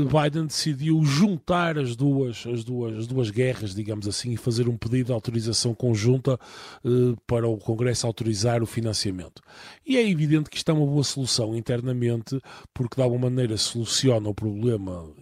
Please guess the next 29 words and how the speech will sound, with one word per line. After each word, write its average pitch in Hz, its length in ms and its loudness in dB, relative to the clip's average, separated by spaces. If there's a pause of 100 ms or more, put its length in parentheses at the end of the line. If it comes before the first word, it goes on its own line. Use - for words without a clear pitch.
(480)
dentro 120 360 2
do 101 100 -4
Congresso 107 580 -2
e 98 40 -4
com, 98 440 -8
soluciona 107 540 -4
o 101 60 -2
problema 113 520 0 (360)
com 120 160 2
os - 100 0
republicanos, 120 760 0 (460)
mas 165 260 2
do 151 100 2
meu 180 200 8
ponto 151 280 -4
de 123 80 -8
vista, 135 280 -2
do 131 120 -4
ponto 143 200 -2
de 131 60 -6
vista 131 200 -2
externo, 127 760 -4
é 131 100 -2
um 113 220 -2
erro 113 440 0
muito 123 300 0
grave. 92 300 -4 (600)
Pelo 147 200 2
seguinte, - 480 -4